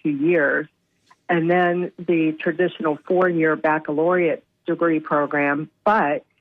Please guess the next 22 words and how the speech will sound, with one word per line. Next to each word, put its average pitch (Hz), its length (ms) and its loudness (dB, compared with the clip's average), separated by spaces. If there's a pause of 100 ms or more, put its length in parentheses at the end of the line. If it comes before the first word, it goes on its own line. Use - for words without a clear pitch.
(120)
if 170 140 -4
you 208 140 0
have 233 240 0
a 269 60 0
degree 202 520 -2
in 160 240 -2
something 170 560 -2
else, 175 340 0 (140)
such 160 240 0
as, 156 140 -4
uh, 139 320 0 (280)
biology 165 760 0
or, 127 320 0 (140)
you 156 180 -4
know, 139 140 0
health 151 240 -2
sciences 160 460 0
or 147 100 -2 (120)
phys 147 180 -2
ed 160 240 2
or 180 160 -2
something, 175 300 -2